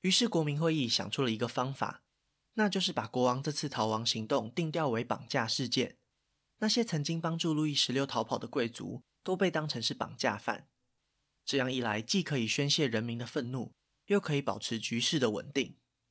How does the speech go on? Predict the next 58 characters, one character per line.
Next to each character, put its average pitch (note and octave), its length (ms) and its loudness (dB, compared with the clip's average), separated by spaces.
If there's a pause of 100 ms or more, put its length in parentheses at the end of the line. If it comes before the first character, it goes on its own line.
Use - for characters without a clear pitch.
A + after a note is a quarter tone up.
(680)
不 C#3 160 -2
过， C#3 340 2
一 D#3+ 80 -2
个 F#3 120 4
社 G3 180 4
会 F#3 140 2
群 C3 180 -2
体 B2+ 160 0
里 A#2 280 -2
怎 B2+ 140 0
么 B2+ 120 2
可 C#3+ 120 -2
能 B2 140 -2
只 D3 140 -2
有 B2+ 100 2
一 D#3 80 -6
种 - 180 -4
声 A2+ 240 0
音？ G#2+ 280 -8 (600)
在 A#3+ 140 2
国 F3 160 0
民 D#3 160 0
会 F3 160 0
议 E3 80 -4
当 D#3 180 0
中， D3+ 220 -2
当 D#3+ 120 -2
然 C#3+ 140 -2
也 A#2+ 60 -2
有 B2 120 0
不 C#3+ 160 -4
同 A2+ 200 -4
的 A2+ 80 -4
意 A#2+ 180 -6
见。 - 300 -2 (880)
在 E3 100 0
这 D#3 140 2
边 D3 200 0
可 C#3 140 -4
能 A2 100 -2
要 C3 120 0
稍 C#3 180 2
微 B2+ 140 4
解 G#2+ 180 -4
释 C3 180 2
一 A2+ 80 2
下 A#2 280 2
革 A#2 180 -2
命 C#3+ 160 -2
爆 C3+ 160 2
发 B2 160 -2
以 A2 100 -2
来 G#2 140 -6
的 B2 100 -6
政 B2+ 240 0
治 A#2+ 160 -2
情 A2 220 -4
况， G#2+ 300 -4